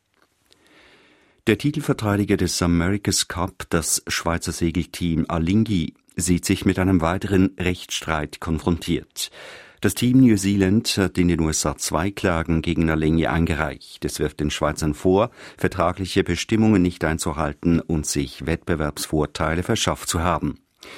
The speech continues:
Derweil geht auch der Rechtsstreit mit dem U-S-Team Oracle weiter.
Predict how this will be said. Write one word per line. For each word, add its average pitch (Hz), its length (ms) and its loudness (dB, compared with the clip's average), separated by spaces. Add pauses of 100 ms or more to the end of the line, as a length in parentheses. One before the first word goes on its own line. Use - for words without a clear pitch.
(400)
Derweil 107 320 2
geht 107 260 -2
auch 92 240 0
der 87 220 0
Rechtsstreit - 840 -2
mit 80 160 -2
dem 73 120 0
U-S-Team 73 800 -2
Oracle 87 560 -2
weiter. 65 520 -6